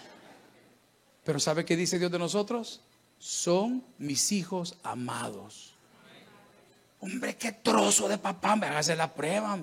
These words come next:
Yo sé que más de un hijo del diablo anda aquí hoy. Hágase la prueba, convénzase usted.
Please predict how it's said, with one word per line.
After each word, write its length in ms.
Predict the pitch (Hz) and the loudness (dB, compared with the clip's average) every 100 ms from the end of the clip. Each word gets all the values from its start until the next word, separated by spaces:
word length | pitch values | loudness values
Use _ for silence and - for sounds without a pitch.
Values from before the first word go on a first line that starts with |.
| 120 - _ _ _ _ _ _ _ _ _ | -8 -18 _ _ _ _ _ _ _ _ _
Yo 120 | - | -10
sé 120 | - | -6
que 120 | 110 - | -4 -2
más 160 | 135 | -2
de 60 | 156 | 0
un 80 | 165 | 2
hijo 160 | 185 | 4
del 100 | 220 | 4
diablo 240 | 233 294 294 | 4 4 4
anda 140 | 208 | 2
aquí 180 | 160 170 | 0 0
hoy. 160 | 302 415 - - _ _ - _ - - _ - _ _ _ _ _ _ _ | 0 0 -12 -20 _ _ -20 _ -20 -20 _ -20 _ _ _ _ _ _ _
Hágase 460 | - - 165 165 196 | -2 0 2 0 2
la 200 | 196 180 | 0 0
prueba, 560 | 185 208 254 320 240 - - _ | 0 2 4 2 -2 -8 -20 _
convénzase 720 | - 185 165 165 180 226 202 247 | 4 4 6 2 4 4 4 4
usted. 460 | - - 311 330 | 2 4 2 2